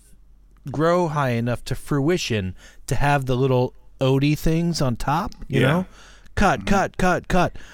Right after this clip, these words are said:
Speaker 1: So how does it stay alive? 'Cause it's a fucking rhizome and it's doing all that nasty ass shit underground. And maybe an oat is like that.
Speaker 2: Oh.
Speaker 1: And then if you let
Speaker 2: Oh.
Speaker 1: it grow, you get the little, uh,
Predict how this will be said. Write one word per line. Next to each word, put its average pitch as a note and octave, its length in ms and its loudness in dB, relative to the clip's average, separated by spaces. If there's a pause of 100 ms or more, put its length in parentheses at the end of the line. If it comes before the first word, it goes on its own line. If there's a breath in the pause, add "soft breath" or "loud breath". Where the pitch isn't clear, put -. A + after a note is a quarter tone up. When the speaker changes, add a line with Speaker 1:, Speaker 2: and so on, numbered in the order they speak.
(120)
Speaker 1:
So F#3 180 0
how G#3 240 0
does F#3+ 120 -4
it - 140 -2
stay D#3+ 260 -2
alive? D#3+ 240 -4
'Cause - 160 2
it's D#3+ 160 -2
a - 40 2
fucking - 360 -8
rhizome B2+ 680 -2
and A2+ 80 -2
it's - 160 -4
doing E3+ 300 0
all C3+ 260 2
that B2+ 340 0 (280 loud breath)
nasty C#3 560 0
ass A#2 160 -2
shit - 340 -2 (100)
underground. B2+ 840 -4 (1000 soft breath)
And B2 120 -2
maybe F#3+ 240 2
an B2 160 -4
oat F3 240 2
is G2+ 160 -4
like F2+ 240 -2
that. G#2 360 -4
Speaker 2:
Oh. F#2 60 -16 (680 soft breath)
Speaker 1:
And C3 140 -2
then C#3+ 120 0
if C3 100 -2
you B2+ 120 0
let B2 120 0
Speaker 2:
Oh. A#2+ 40 -2
Speaker 1:
it A2+ 80 -8
grow, C3+ 560 2 (220 soft breath)
you A#2+ 100 -4
get C3 180 0
the C3 80 0
little, C#3 440 0
uh, C#3 360 2